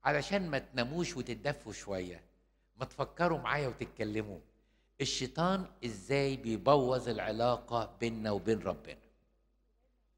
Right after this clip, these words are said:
صح، ها؟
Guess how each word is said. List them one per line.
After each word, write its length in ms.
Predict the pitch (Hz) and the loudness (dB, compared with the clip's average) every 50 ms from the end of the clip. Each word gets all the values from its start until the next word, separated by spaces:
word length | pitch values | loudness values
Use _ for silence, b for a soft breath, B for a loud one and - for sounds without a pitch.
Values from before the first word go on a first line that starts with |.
| _ _ _ _ _ _ _ _ _ _ _ _ _ _ _ _ _ _ _ _ _ _ _ _ _ _ _ _ _ _ _ _ _ _ _ _ _ _ _ _ _ | _ _ _ _ _ _ _ _ _ _ _ _ _ _ _ _ _ _ _ _ _ _ _ _ _ _ _ _ _ _ _ _ _ _ _ _ _ _ _ _ _
صح، 460 | - - 131 120 - - - - - 113 | -4 -2 0 0 0 -2 -8 -10 -6 -4
ها؟ 220 | 127 131 123 - | -4 -4 -6 -8